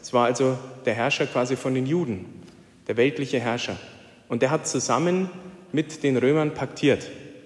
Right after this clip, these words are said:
Der hat quasi mit denen Geschäfte gemacht, der hat die quasi geduldet. Und das war natürlich für die gläubigen Juden schon ein richtiger Frevel gewesen. Weil die Römer waren Heiden, die waren gegen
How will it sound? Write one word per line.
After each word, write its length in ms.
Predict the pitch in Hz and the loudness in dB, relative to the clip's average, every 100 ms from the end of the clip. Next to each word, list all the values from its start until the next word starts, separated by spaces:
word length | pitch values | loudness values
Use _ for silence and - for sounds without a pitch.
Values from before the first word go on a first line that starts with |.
| - - - - _ - | -20 -20 -20 -20 _ 0
Der 80 | |
hat 160 | 123 123 | 0 2
quasi 180 | 127 135 | 0 0
mit 180 | 135 131 | 0 0
denen 180 | 127 | 0
Geschäfte 360 | 120 143 147 151 | 0 -2 -2 -2
gemacht, 400 | 143 151 147 - - | 0 -2 -2 -12 -4
der 120 | 117 | -2
hat 100 | 131 | -2
die 80 | 131 | -4
quasi 300 | - 120 127 | -2 -2 0
geduldet. 500 | 123 131 123 92 - - - - - - _ _ _ | 0 4 2 0 -8 -14 -18 -20 -20 -20 _ _ _
Und 140 | 127 | -6
das 160 | 147 - | -4 -2
war 100 | 135 | 0
natürlich 540 | 135 131 151 160 175 | 0 -2 0 0 0
für 120 | - 131 | -2 -2
die 220 | 123 117 | -2 -4
gläubigen 540 | - 110 131 156 151 | 0 2 4 2 2
Juden 560 | 143 151 165 170 - - - - | 2 2 2 0 -2 -10 -16 -18
schon 200 | - - | -6 2
ein 80 | 135 | 4
richtiger 340 | 139 - 143 131 | 2 0 0 2
Frevel 400 | 135 165 165 113 | 6 4 6 2
gewesen. 360 | 107 101 107 92 - - - - 123 | 2 0 -2 -8 -14 -18 -20 -8 0
Weil 40 | |
die 80 | 123 | 4
Römer 300 | 123 143 143 | 6 6 4
waren 220 | 123 107 | 2 4
Heiden, 400 | 117 135 170 202 190 | 4 4 4 0 -2
die 100 | 113 | -2
waren 180 | 110 107 | -2 0
gegen 360 | 127 160 170 | 0 2 0